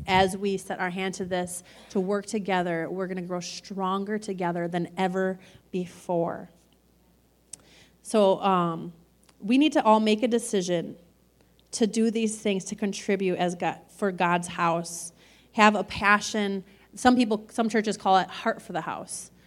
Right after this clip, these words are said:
Well, we're talking about passion, so we're, t-, you know,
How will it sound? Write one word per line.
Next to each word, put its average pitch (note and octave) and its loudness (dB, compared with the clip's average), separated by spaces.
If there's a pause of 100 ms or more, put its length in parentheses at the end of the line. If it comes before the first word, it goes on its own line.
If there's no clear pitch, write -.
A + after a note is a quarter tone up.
(200)
Well, G3+ 0
we're G#3 2
talking G3+ 2
about F#3+ -2
passion, G#3 2
so G#3 2
we're, G3 6
t-, - -4
you G3 2
know, F3+ 0